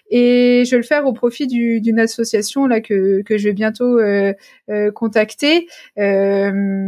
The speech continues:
je sais pas si déjà je peux leur demander, mais s'ils écoutent le podcast, ce serait pour, euh, basket au pied.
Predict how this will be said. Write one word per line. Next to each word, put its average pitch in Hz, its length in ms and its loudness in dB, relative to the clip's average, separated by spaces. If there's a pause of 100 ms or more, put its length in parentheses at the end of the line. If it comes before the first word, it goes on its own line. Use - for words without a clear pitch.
(580)
je 202 160 -4
sais 190 160 -4
pas 208 160 -6
si 202 140 -10
déjà 190 180 0
je - 100 -8
peux 190 160 -2
leur 190 240 0
demander, 202 480 -2
mais 208 140 -4
s'ils 208 280 -6
écoutent 208 280 -8
le 208 80 -2
podcast, 254 640 -2 (280)
ce - 140 -8
serait 247 180 -4
pour, 233 260 -2
euh, 208 600 2
basket 247 480 0
au 247 80 2
pied. 311 380 -2